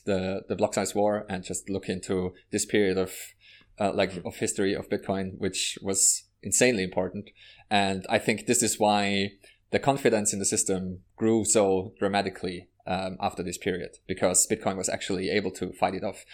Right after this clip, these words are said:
Speaker 1: And we see how resilient the system is now, like with, <laughs> uh, you know, the, the China mining exodus and things like that. And Bitcoin is just able to shrug it off and chug along. And I think this is what a sound money needs to do. You know,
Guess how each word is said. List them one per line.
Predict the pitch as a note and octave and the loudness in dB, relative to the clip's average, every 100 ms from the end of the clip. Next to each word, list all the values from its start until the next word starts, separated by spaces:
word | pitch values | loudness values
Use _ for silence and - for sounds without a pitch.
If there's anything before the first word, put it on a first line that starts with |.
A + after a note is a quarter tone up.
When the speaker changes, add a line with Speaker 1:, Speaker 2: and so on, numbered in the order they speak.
| - - | -18 -4
Speaker 1:
And | G#2 | 0
we | B2 | 4
see | - F3 | 4 4
how | C#3 B2+ | 6 4
resilient | A#2 A#2 C#3+ A2+ G2+ | 4 4 4 4 0
the | |
system | G2 B2+ - G#2+ | 0 0 0 2
is | B2 - | 2 0
now, | - - C2+ | -4 -8 -6
like | G2 F#2+ | -6 -4
with, | F#2 F2+ - - - | -6 -8 -10 -18 -20
<laughs> | - - | -20 -6
uh, | A2 D#3 C3 | -2 2 2
you | A#2 | 4
know, | G#2 | 4
the, | G2 F#2+ F#2 | 2 0 -2
the | - F#2+ F#2 | -2 -4 0
China | A2 G#2 F#2+ | 0 2 -2
mining | G#2 G2+ F#2+ | -2 -2 -4
exodus | G#2 G2 G2 - | -6 -4 -2 -2
and | G#2 F#2+ | -2 -4
things | F#2+ F#2+ | -6 -4
like | F2+ | -4
that. | F2+ F2+ | -4 -4
And | F#2+ | -6
Bitcoin | F2+ G#2+ G2 | -4 -2 -2
is | F#2 - | -2 -4
just | G2 | 0
able | F#2+ F#2+ F#2 | 0 0 -4
to | F#2+ F#2 - _ | -6 -6 -8 _
shrug | - G2 F#2+ | -2 0 2
it | G2 | 2
off | G2 - | 0 -2
and | F2+ | -8
chug | - F#2 | 0 0
along. | F#2 F#2 F#2 | 0 -2 -4
And | - F2+ | -6 -4
I | E2+ | -2
think | G#2 F#2 - | -2 -4 -4
this | F#2+ F#2 | -2 0
is | F2 - - - _ | 0 0 -4 -16 _
what | A2 G2+ - | 0 0 0
a | G#2 | -2
sound | - F#2+ F#2+ | 4 4 2
money | G2 F#2+ F#2 | -4 -4 -2
needs | F#2+ - | -2 -2
to | G2 | 0
do. | A2 - | 0 -2
You | - G2+ | -10 -12
know, | G2 | -12